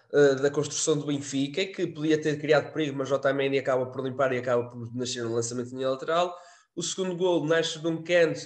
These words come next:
mas que é uma vez mais uma perda de bola na construção do Benfica, logo na primeira fase de construção, é, é logo numa fase muito inicial dessa, dessa construção, não, não houve, não houve muita circulação da bola, rapidamente o Benfica perdeu a bola e com uma facilidade muito grande.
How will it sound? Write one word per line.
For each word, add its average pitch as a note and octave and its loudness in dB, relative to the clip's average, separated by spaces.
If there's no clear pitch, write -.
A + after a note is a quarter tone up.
mas D3+ 0
que - -2
é D#3+ 8
uma D3+ -2
vez D3+ 0
mais D#3 0
uma D3 -2
perda D3+ -4
de D3 -6
bola D3+ 4
na C#3+ -2
construção D3 -4
do D#3+ -8
Benfica, D#3 -6
logo E3 2
na D#3+ 0
primeira D#3 0
fase D#3 -2
de - -12
construção, C#3+ -2
é, D3 4
é D3 2
logo D#3+ 4
numa E3 0
fase D#3 -2
muito F3 -6
inicial D3+ -2
dessa, B2 0
dessa C#3 0
construção, B2+ -2
não, B2+ -2
não C3 -4
houve, B2+ -4
não C#3 0
houve C#3+ 2
muita D3 -4
circulação D3 -4
da C3+ 0
bola, C#3+ 0
rapidamente C#3 -4
o C3 -18
Benfica C3+ -8
perdeu C#3 -4
a C3+ -4
bola C3+ -2
e - -8
com C3 -12
uma C#3 -6
facilidade C3+ -4
muito C3 -12
grande. C#3+ -2